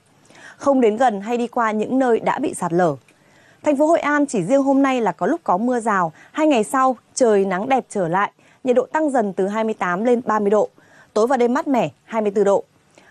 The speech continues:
Thời tiết lý tưởng cho quý vị tham quan phố cổ và thưởng thức các món đặc sản nơi đây như là cao lầu hay là mì Quảng. Thành phố Nha Trang cũng có xu hướng thời tiết tương tự như Hội An. Hôm nay trời mưa, hai ngày tới trời nắng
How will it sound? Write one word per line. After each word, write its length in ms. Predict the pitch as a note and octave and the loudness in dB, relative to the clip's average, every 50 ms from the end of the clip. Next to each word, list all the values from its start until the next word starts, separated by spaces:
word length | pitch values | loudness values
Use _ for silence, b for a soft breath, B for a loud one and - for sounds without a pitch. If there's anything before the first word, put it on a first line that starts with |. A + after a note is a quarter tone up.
| b b - | b b 0
Thời 120 | B3 A3+ | 0 2
tiết 200 | A3 C#4 E4+ - | 4 2 2 2
lý 160 | D#4+ A#3+ A#3 | 2 0 0
tưởng 260 | A3+ - C#4+ A3+ F3+ E3+ | 2 2 0 0 0 -2
cho 120 | - - | -6 -6
quý 120 | - G#3+ | -4 -2
vị 160 | A3 B3+ A3 D3+ | 0 0 0 0
tham 200 | - A3+ A3 G#3+ | -2 -4 -4 -2
quan 200 | - A3+ A3 G#3 | -4 -4 -4 -2
phố 160 | - G3 F#3 | -2 -2 -2
cổ 320 | - - C4+ A3+ F3+ D#3 - | 0 2 2 2 2 0 -2
và 100 | - E3+ | -6 -6
thưởng 300 | - - A3 G3+ E3+ D3+ | -4 -2 -2 -2 -2 -4
thức 200 | - - E4 - _ | -6 -6 -8 -6 _
các 120 | F4 E4 | -4 -2
món 180 | C4 G#3+ G3 A#3 | -2 -2 -2 -2
đặc 120 | C4 A3+ - | -4 -6 -6
sản 280 | - A#3 G3 E3+ D#3 F#3+ | -6 -4 -4 -4 -2 -2
nơi 160 | A#3+ B3 B3 | -2 0 2
đây 240 | B3+ B3 B3 A#3 A#3 B B B B B B | 2 2 2 0 -2 B B B B B B
như 180 | - D4+ D#4 D#4 | 0 2 4 4
là 180 | D4 B3 G#3+ F#3+ | 4 2 2 0
cao 240 | - C4 B3 C4 | -2 -2 0 0
lầu 220 | B3+ A#3 A3 G3+ F#3+ | 2 2 2 0 0
hay 160 | F#3+ A3+ A3+ | 0 -2 -2
là 80 | G#3+ F3+ | -2 -2
mì 180 | F#3 F#3 F3+ | -2 -4 -6
Quảng. 320 | D#3 C#3 A3 G3+ F3 D3+ C3+ _ _ _ _ _ _ _ _ b b b b b b b | -4 -2 0 0 0 -2 -8 _ _ _ _ _ _ _ _ b b b b b b b
Thành 140 | - D4+ D4 | -4 -4 0
phố 140 | - D4 C#4+ | 2 2 2
Nha 200 | D4 D#4+ D#4+ D#4+ | 2 2 0 0
Trang 360 | D#4 - E4 D#4 D4+ D4+ D4 | 0 0 0 0 0 0 -2
cũng 200 | - - - C4+ | -2 -4 -4 -2
có 120 | C4+ C4 | -4 -4
xu 160 | B3+ - D4+ C#4 | -2 -2 0 0
hướng 180 | B3+ A3 A#3+ | 2 0 0
thời 140 | B3+ C#4 G3+ | 0 -2 -2
tiết 220 | - D4+ - _ | -2 -4 -6 _
tương 200 | - D#4+ D#4+ D4+ | 0 2 2 2
tự 180 | C#4+ - D4 - | 2 0 0 0
như 140 | - A#3+ A#3+ | 0 0 -2
Hội 120 | A3+ - | -2 -2
An. 260 | - G3+ A3 A3+ A3 G3+ B B B B B | -2 -2 -2 -2 -2 -6 B B B B B
Hôm 200 | - - C4 B3+ | 0 2 2 2
nay 160 | C4 B3+ B3 A#3+ | 2 0 0 -2
trời 160 | - A3 F#3 E3 | -2 -2 -2 -2
mưa, 320 | F3+ G#3 A#3+ B3 A#3 A3 b b b b | 0 2 2 2 2 0 b b b b
hai 160 | b - D#4+ D4+ | b -2 0 2
ngày 120 | C4 A3 | 2 0
tới 300 | - - G3 F#3+ G3+ B3 | 0 0 0 0 0 0
trời 240 | - - C4+ A#3 G#3+ | 0 2 2 2 2
nắng 280 | F#3+ G3+ G3 F#3 G3+ | 2 0 -2 -4 -4